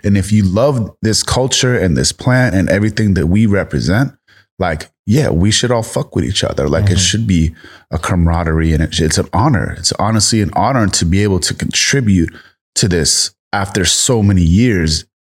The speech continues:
Speaker 1: I've been down. You know what I'm saying? Like, it's really dope to still be here and still be able, you know what I mean? And actually, you know, do what I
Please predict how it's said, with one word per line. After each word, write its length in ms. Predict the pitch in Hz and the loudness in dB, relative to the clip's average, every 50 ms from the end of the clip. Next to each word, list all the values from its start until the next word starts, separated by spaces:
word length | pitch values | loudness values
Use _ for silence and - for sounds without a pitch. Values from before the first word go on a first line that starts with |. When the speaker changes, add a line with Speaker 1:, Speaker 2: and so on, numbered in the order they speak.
| _ _ _ - | _ _ _ -6
Speaker 1:
I've 220 | 92 95 87 78 76 | -4 -2 -2 0 0
been 220 | 98 90 82 80 | 0 0 2 2
down. 400 | 80 95 95 - - - - - - _ _ _ _ _ _ _ _ _ _ _ - | 2 2 0 0 -2 -4 -8 -10 -16 _ _ _ _ _ _ _ _ _ _ _ 0
You 80 | 104 | 0
know 80 | 107 110 | 2 2
what 80 | 107 101 | 2 2
I'm 120 | 98 98 | 2 0
saying? 320 | - - 110 107 107 107 104 | 0 0 0 2 2 2 2
Like, 200 | 101 98 - 95 | 2 0 0 0
it's 180 | 95 - - | -2 0 0
really 320 | 98 92 98 101 95 95 90 | 2 2 2 2 2 2 2
dope 320 | 80 85 98 92 87 - - | 2 0 0 -2 -2 -2 -2
to 100 | - - | -2 -2
still 340 | - - - - 104 92 80 80 82 - - 90 | -2 -2 0 0 0 0 0 -2 -6 -8 -6 -2
be 220 | 92 107 110 110 | 0 2 4 4
here 240 | 101 98 92 90 82 | 4 4 2 2 0
and 220 | 67 71 76 71 | 0 -2 -2 -2
still 220 | - - - 101 85 | -2 -2 0 0 2
be 200 | 78 78 - - | 2 2 2 2
able, 480 | 92 101 101 85 82 85 82 82 - _ _ _ _ _ _ _ _ - | 0 0 0 0 0 0 -2 -2 -6 _ _ _ _ _ _ _ _ -2
you 60 | 101 107 | 0 0
know 60 | 104 | 2
what 80 | 98 | 2
I 60 | 95 92 | 2 2
mean? 280 | 95 98 104 107 107 | 4 4 4 2 2
And 180 | 95 - 90 92 | 2 0 0 0
actually, 440 | 90 90 - - 92 85 80 80 - _ _ _ _ _ _ _ _ _ _ _ _ _ _ _ _ _ - - - | 0 0 -2 -2 -2 -2 -2 -4 -8 _ _ _ _ _ _ _ _ _ _ _ _ _ _ _ _ _ -20 -8 -2
you 80 | 95 92 | 0 0
know, 320 | 85 82 80 76 76 78 - _ _ _ _ _ _ _ _ - - 85 87 90 | 2 2 0 0 -2 -4 -10 _ _ _ _ _ _ _ _ -12 -8 -8 -6 -2
do 160 | - 107 120 | 0 2 2
what 160 | 117 101 90 | 2 2 0
I 260 | 82 80 80 - - | 0 -2 -4 -6 -8